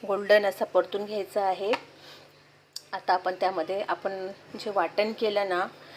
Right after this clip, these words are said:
अ, मिरचीचं जाडसर, ते टाकणार आहोत. हां, आणि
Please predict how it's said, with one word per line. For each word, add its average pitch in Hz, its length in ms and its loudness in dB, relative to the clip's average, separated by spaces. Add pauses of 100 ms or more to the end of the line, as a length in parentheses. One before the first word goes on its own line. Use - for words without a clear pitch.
(340)
अ, 196 180 10
मिरचीचं 196 540 -2
जाडसर, 190 520 0
ते 214 220 0
टाकणार 180 420 0
आहोत. 175 320 2 (2500)
हां, 165 160 -8 (360)
आणि 202 160 0